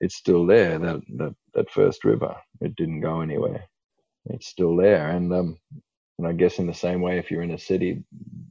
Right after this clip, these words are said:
there is land under your feet. And, you know, you can listen to it. You can l-, look at what, there are usually birds. Every city you go into, there's, there's lots of life. And I guess it's, it's paying attention to it,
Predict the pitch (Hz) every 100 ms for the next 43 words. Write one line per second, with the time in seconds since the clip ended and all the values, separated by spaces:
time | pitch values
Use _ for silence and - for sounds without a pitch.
0 | _ - - 95 92 80 85 87 101 87
1 | 87 76 76 - 98 95 - _ - -
2 | - - 82 82 80 - - 85 90 92
3 | - 87 92 - 92 87 76 76 82 82
4 | 85 - - 85 - - 80 - - _
5 | - 85 82 85 98 - 82 76 90 98
6 | 95 - - - - - - - 95 98
7 | 90 - 98 90 85 85 87 98 - 80
8 | 80 73 - 82 78 80 - 85 82 78
9 | 71 65 - - _ _ _ - 82 87
10 | 104 - 123 - 101 - - 95 92 80
11 | - 92 - 90 - 92 90